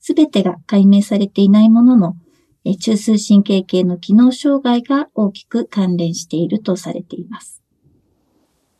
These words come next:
え、我が国の慢性痛の有症者数は二千三百万人と推定されています。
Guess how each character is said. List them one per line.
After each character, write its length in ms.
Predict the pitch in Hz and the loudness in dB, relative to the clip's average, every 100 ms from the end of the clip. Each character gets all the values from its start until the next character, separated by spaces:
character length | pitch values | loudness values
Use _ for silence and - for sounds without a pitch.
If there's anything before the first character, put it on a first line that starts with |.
| _ _ _ 226 | _ _ _ -2
え、 100 | 214 | 0
我 140 | 302 | 0
が 140 | 370 | -2
国 300 | 359 277 233 | -2 2 4
の 280 | 190 170 165 - | 4 2 -2 0
慢 160 | 220 | 0
性 220 | 226 254 247 | 2 0 -2
痛 280 | - 233 | -2 2
の 220 | 226 226 - | 4 4 2
有 180 | 220 233 | 2 0
症 240 | - 247 | 0 -2
者 200 | 247 247 | -2 -6
数 320 | - 180 160 | -4 -4 -2
は 180 | 185 262 - | -2 -6 -6
二 100 | 190 | -4
千 260 | 262 247 | 0 0
三 280 | - 247 262 | 2 2 4
百 240 | 285 - | 2 2
万 240 | 294 294 254 | 2 4 4
人 160 | 190 | 2
と 160 | - 156 | 0 -12
推 240 | - 170 170 | -6 -6 -4
定 160 | 165 | -8
さ 160 | - 156 | -8 -12
れ 80 | 165 | -12
て 160 | - | -12
い 80 | 156 | -10
ま 160 | 156 160 | -10 -12
す。 160 | - | -20